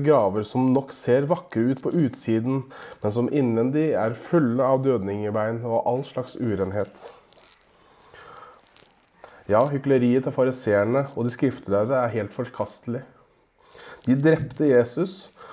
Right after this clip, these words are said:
og de hang ham på et kors, den levende Guds sønn. Vet du hva en annen likhet med meg er og en fariseer er? Jeg korsfestet Jesus på lik linje.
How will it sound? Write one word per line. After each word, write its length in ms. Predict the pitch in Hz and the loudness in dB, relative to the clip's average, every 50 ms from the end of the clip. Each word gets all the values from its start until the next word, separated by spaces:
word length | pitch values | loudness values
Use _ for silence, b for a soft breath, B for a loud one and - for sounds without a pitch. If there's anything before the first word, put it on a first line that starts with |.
| B B - | B B -2
og 80 | 113 127 | 0 0
de 80 | 135 | 0
hang 300 | 131 - 123 117 117 117 123 | 2 0 0 0 0 0 0
ham 140 | 143 143 - | 0 -2 0
på 140 | - 139 139 | 0 -2 -2
et 80 | 139 - | -2 -2
kors, 280 | - 147 165 - - - - - - _ _ _ _ _ _ _ _ _ _ b b b b b b b b b b b b _ _ | -4 -4 -4 -4 -12 -16 -18 -20 -20 _ _ _ _ _ _ _ _ _ _ b b b b b b b b b b b b _ _
den 160 | - 117 123 139 | 0 2 4 4
levende 420 | 143 139 131 113 95 101 113 135 135 | 4 6 6 4 4 2 -2 -4 -2
Guds 240 | 123 135 131 - - | -2 -4 -4 -6 -6
sønn. 240 | - 143 139 - - - - b b b b b b b b b b b b b b b _ _ _ _ _ B B B B B B B 175 B B B B B B B B B B B _ _ | -4 -4 -4 -4 -6 -14 -20 b b b b b b b b b b b b b b b _ _ _ _ _ B B B B B B B -20 B B B B B B B B B B B _ _
Vet 220 | - 107 110 110 127 | 0 0 2 2 4
du 80 | 127 | 2
hva 80 | 127 127 | 2 4
en 80 | 127 120 | 4 4
annen 220 | 113 117 123 123 120 | 4 2 2 0 -2
likhet 460 | 113 113 - 147 151 151 - - - - - | -4 -2 -2 -2 -2 -2 -6 -14 -16 -6 -4
med 140 | 113 117 135 | 0 2 2
meg 160 | 117 120 127 | 4 4 4
er 240 | 113 107 110 120 123 | 4 4 2 2 0
og 140 | 113 117 120 120 | 0 2 2 0
en 60 | 113 117 | 0 0
fariseer 480 | 127 123 123 120 123 120 104 107 110 120 139 | 0 0 0 0 0 -2 0 0 2 0 0
er? 80 | 160 - - - - _ _ _ _ _ _ _ B B B B B B B B B B B - | -2 -4 -12 -20 -20 _ _ _ _ _ _ _ B B B B B B B B B B B 2
Jeg 180 | 104 113 139 139 | 2 2 4 4
korsfestet 640 | - 151 143 - - - 107 107 - - 151 139 117 | 2 0 0 0 -6 -8 -8 -6 -2 -4 -2 0 2
Jesus 380 | 107 107 104 - 135 127 - - | 0 0 0 -2 -6 -10 -6 -4
på 140 | - 123 120 | -2 0 0
lik 160 | 120 117 123 131 | 0 -2 -2 -2
linje. 300 | 123 113 107 113 127 147 | -2 -2 0 -2 -4 -4